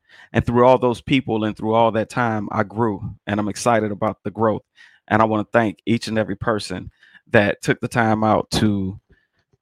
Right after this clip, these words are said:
get down and podcast with me, you know, do some of these live streams, do some sketches with me. I wanna first shout out my first cousin, Mickey. Thank you, Mickey. Thank you, Mickey Alexander. You all know we did Family Politics together. Very successful show.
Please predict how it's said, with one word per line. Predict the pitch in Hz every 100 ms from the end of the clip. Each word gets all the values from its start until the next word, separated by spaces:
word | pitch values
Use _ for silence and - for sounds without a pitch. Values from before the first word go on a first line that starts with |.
| _ _ -
get | 156
down | 170 175 165
and |
podcast | 175 180 160 143 107 -
with | 101 87
me, | 101
you | 120
know, | 113 113
do | 135
some | 135 131
of |
these | 127 120
live | 120 120 127
streams, | - 127 123 120
do | 131
some | 113 113
sketches | 113 131 123 117 -
with | 123
me. | 123 143 _ _ _ - -
I | -
wanna | 107 110
first | 131 123
shout | - 113
out | 113 104
my | 107 101 104 -
first | 123 123 -
cousin, | 123 123 135 120
Mickey. | 127 113 139 - -
Thank | 131 139 110
you, |
Mickey. | 107 110 107
Thank | - 117 -
you, | 95
Mickey | 107 107
Alexander. | 107 104 104 113 104
You | 104 110
all | 107
know | 110 107 120 _ _ _ -
we | 113
did | 110 -
Family | 110 104
Politics | - 113 101 - 101 -
together. | 101 107 104 131 _ _ _ _ _
Very | 113
successful | 107 98 98 104 -
show. | - 107 107 123